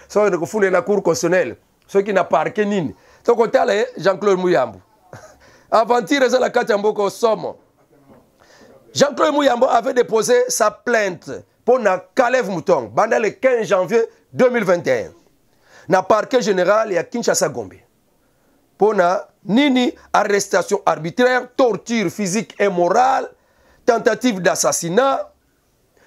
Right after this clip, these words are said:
Mais papa oyo, Jean-Claude Muyambo, akamwe le dix, le dix août deux mille vingt-trois, ayoka kaka,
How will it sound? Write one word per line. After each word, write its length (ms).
Mais 600
papa 320
oyo, 320
Jean-Claude 400
Muyambo, 320
akamwe 720
le 240
dix, 720
le 180
dix 240
août 300
deux 180
mille 100
vingt-trois, 500
ayoka 380
kaka, 440